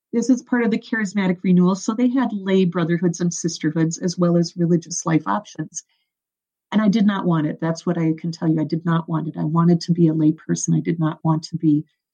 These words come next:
what my stereotype was of sisters. And that was influenced by my limited exposure to sisters as when I was a little kid.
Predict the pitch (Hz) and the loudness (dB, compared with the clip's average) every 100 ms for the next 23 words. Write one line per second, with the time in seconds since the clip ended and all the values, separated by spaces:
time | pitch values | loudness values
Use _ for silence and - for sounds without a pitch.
0 | _ _ 170 170 165 156 - 180 175 151 | _ _ -2 0 2 0 0 2 4 2
1 | - 151 160 151 147 - 165 - 165 - | 0 -2 0 0 0 -6 -10 -6 -6 -4
2 | 175 175 - _ _ _ - 226 240 247 | -6 -6 -10 _ _ _ 0 0 2 0
3 | 240 220 202 - 190 190 - - 180 170 | 2 2 0 0 2 2 0 -4 0 2
4 | 175 - _ - 180 175 180 - - 170 | 0 -2 _ -4 2 2 0 -2 2 4
5 | 208 190 170 165 - - - 170 165 - | 4 4 2 0 -6 -10 -2 0 0 0
6 | 156 151 - 175 160 156 180 - - 156 | -2 -4 -4 0 0 -2 -6 -6 -2 0
7 | 151 160 151 151 151 151 156 156 - 247 | 0 -4 -4 -2 -2 -2 -4 -6 -4 -2
8 | 196 | 0